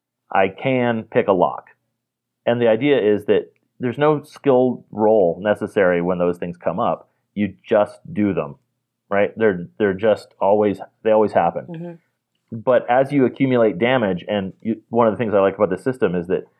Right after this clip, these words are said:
Speaker 1: it has, uh, the same system for physical conflict, mental conflict, uh, and social, uh, combat. Uh, and so you accumulate "I can't" statements, you know, "I, I can't stop the bleeding. Uh, I can't,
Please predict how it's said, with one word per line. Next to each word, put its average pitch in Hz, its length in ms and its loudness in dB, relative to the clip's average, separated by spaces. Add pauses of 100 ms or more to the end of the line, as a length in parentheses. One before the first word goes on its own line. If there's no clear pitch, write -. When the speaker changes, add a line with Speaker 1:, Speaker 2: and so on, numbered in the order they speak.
(240)
Speaker 1:
it 104 120 2
has, 107 400 2
uh, 90 420 2
the 104 100 -6
same 117 340 -4
system 113 480 -4
for 92 280 2
physical 110 720 0
conflict, 92 580 0 (340)
mental 113 360 0
conflict, 92 680 -2 (200)
uh, 85 300 0
and 85 440 -4
social, 104 560 0 (460)
uh, 87 240 4
combat. 73 480 -6 (420)
Uh, 87 260 2 (140)
and 90 260 -2
so 120 100 0
you 104 220 0
accumulate 110 760 0
"I 104 140 0
can't" - 360 -10
statements, 73 580 -6
you 95 80 -12
know, 87 280 -4
"I, 90 280 -2
I 101 40 2
can't - 440 -8
stop - 420 -2
the 87 80 -4
bleeding. 82 500 -4 (540)
Uh, 90 180 0
I 92 200 0 (100)
can't, 110 320 -2